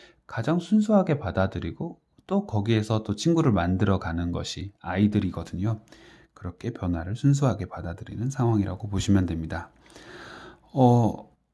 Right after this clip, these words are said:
이 상황에서 또 어떤 사람들은 이 죽음의 기사에 자신을 이입하는 경우가 있습니다. 어, 그런 경우는, 어, 일단 캐릭터가 좀 강하신 분일 가능성이 높고요. 정말 이런 거죠.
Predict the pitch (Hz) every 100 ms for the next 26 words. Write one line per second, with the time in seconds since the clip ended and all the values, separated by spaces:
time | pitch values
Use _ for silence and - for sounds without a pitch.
0 | _ 147 185 208 202 185 165 123 90 90
1 | 95 85 - 117 - - 180 208 180 151
2 | 101 90 117 82 - - 170 - - 110
3 | 190 262 294 139 135 123 92 - - -
4 | 104 90 80 71 - _ 107 110 107 95
5 | 92 - 92 95 87 76 - 82 82 92
6 | - _ - - - - - - - _
7 | _ 135 107 - - 131 127 110 90 104
8 | 107 - - - 98 101 87 87 - 95
9 | 92 87 147 156 - 92 92 82 92 101
10 | 113 113 90 85 82 82 82 82 - 98
11 | 80 - - 107 117 - - - - -
12 | - _ _ 101 104 85 110 110 85 78
13 | -